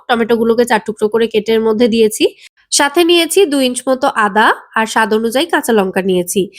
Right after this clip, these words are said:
এর সাথে রেগুলার কিছু গুঁড়ো মশলা দেব, নুন, হলুদ গুঁড়ো,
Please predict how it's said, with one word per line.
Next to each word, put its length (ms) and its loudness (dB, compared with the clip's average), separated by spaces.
এর 180 2
সাথে 220 2
রেগুলার 320 0
কিছু 200 -6
গুঁড়ো 200 2
মশলা 340 -2
দেব, 180 0
নুন, 300 0
হলুদ 400 2
গুঁড়ো, 200 4